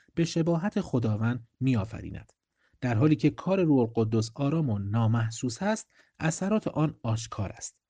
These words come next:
اگر دل به واسطه روح خدا تازه شده باشد، زندگی و رفتار شخص نسبت به آن شهادت خواهد داد.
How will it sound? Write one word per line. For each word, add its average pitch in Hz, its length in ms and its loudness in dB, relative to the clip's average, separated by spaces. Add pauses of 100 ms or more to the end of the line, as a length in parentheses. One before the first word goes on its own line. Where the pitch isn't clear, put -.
(360)
اگر 190 260 2 (100)
دل 165 220 8
به 127 140 2
واسطه 110 460 0
روح 156 260 4
خدا 107 280 -2
تازه 110 320 -2
شده 107 260 -6
باشد، 110 440 -4 (680)
زندگی 175 540 4
و 226 100 4
رفتار 131 480 0
شخص 185 500 -4 (140)
نسبت 139 560 -2
به 139 100 4
آن 143 240 0 (200)
شهادت 151 580 2
خواهد - 380 -10
داد. - 240 -18